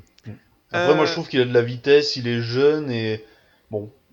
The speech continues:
Speaker 1: je
Speaker 2: Ouais.
Speaker 1: trouve que le Superbike, pour lui, c'est un peu gâché, quoi. J'aimerais le voir en, en Moto G P, voir ce que ça donne, s'il est
Speaker 2: Je
Speaker 1: encore
Speaker 2: suis,
Speaker 1: jeune.
Speaker 2: je suis d'accord avec toi. Si c'est, moi, je, je dirais plutôt Canet, mais si c'est lui, je crierais pas du tout au scandale, il mérite d'avoir sa chance. Très clairement.
Speaker 1: Et il fait des jolis stoppies.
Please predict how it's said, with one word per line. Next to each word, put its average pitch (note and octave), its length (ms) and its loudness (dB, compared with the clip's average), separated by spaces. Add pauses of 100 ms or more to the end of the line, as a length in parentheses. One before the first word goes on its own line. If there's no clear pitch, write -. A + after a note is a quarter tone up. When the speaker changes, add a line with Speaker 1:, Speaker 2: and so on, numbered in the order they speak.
(160)
Speaker 1:
je F3+ 60 -8
Speaker 2:
Ouais. F#3+ 80 -2
Speaker 1:
trouve C#3+ 140 -8
que C#3 120 -2
le B2+ 260 0
Superbike, C#3+ 560 2
pour C3+ 140 -2
lui, D3+ 100 -4
c'est D3 140 -8
un B2+ 80 -2
peu B2 160 -8
gâché, B2+ 480 0
quoi. A2 360 2
J'aimerais A2+ 360 -4
le B2 80 -6
voir C3 180 4
en, A#2 320 0
en A2+ 300 -4
Moto A#2 260 -8
G A#2 160 -6
P, A#2+ 140 -8
voir A2 180 -6
ce - 60 -20
que A#2+ 80 -12
ça B2 180 -6
donne, G#2+ 240 -8
s'il A2 160 -14
est A2 40 -4
Speaker 2:
Je A2 40 -2
Speaker 1:
encore A2 220 -4
Speaker 2:
suis, A2 100 -6
Speaker 1:
jeune. A#2+ 400 -6 (140)
Speaker 2:
je - 80 -16
suis F#3 100 -14
d'accord A#3 240 -4
avec F3 160 -6
toi. D#3+ 140 -10
Si - 160 -12
c'est, F#3+ 260 -2
moi, F#3+ 180 -6
je, G#3 240 -10
je E3 120 -18
dirais G3 260 -6
plutôt A#3+ 240 -14
Canet, A3 340 -10
mais F3 100 -18
si - 140 -14
c'est G3 160 -10
lui, G3 160 -16
je F3+ 120 -14
crierais D3+ 320 -16
pas E3 140 -10
du E3 100 -20
tout F3 80 -16
au F3 60 -14
scandale, E3+ 340 -10
il E3 120 -18
mérite D3+ 260 -12
d'avoir C#3+ 260 -8
sa D3+ 100 -20
chance. - 300 -20 (400)
Très - 180 -18
clairement. C#3+ 240 -12
Speaker 1:
Et A#2+ 60 -8
il A#2+ 80 -6
fait C#3+ 100 -6
des C3 140 -2
jolis C3 220 -2
stoppies. B2+ 480 -10